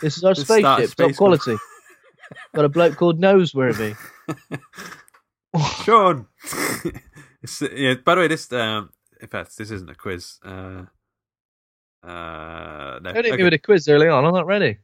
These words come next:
Speaker 2: No, no, it's not getting the quiz. Uh, this whole film was, was produced in England, so it's all English people, English production company, all made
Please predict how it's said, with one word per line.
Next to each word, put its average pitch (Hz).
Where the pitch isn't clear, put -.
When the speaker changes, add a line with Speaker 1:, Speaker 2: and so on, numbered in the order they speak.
Speaker 2:
No, 117
no, 113
it's 123
not 127
getting 101
the 98
quiz. 92
Uh, 117
this 156
whole 143
film 127
was, 101
was 98
produced 110
in 107
England, 98
so -
it's -
all 120
English 95
people, 113
English 101
production 95
company, 95
all 101
made 95